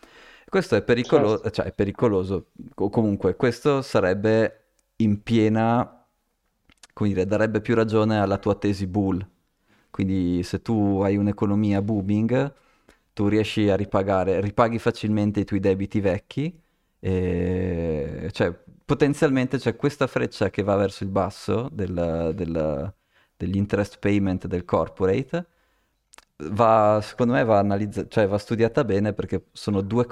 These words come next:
Speaker 2: Beh,
Speaker 1: cose,
Speaker 2: mm.
Speaker 1: eh, estre-, agli estremi molto
Speaker 2: Comunque,
Speaker 1: opposti, ecco.
Speaker 2: come dici tu, la cosa, la cosa buffa è che divergono.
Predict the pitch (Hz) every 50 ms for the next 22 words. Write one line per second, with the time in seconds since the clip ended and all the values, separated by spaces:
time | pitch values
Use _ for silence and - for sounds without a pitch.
0 | 113 98 - 113 104 110 110 110 107 - 143 - - - - - - - - -
1 | - - - - 120 - 95 110 113 - - 117 110 107 120 117 - - 110 107
2 | 107 110 110 107 104 101 101 101 - 104 - - 160 180 175 170 160 156 - -
3 | - - - _ - - - - 156 160 160 156 156 151 - 160 165 180 175 156
4 | 147 147 151 143 143 147 143 139 143 143 143 151 139 143 143 147 156 160 147 -
5 | - 165 151 - 131 127 127 123 143 143 127 123 120 110 123 120 117 113 -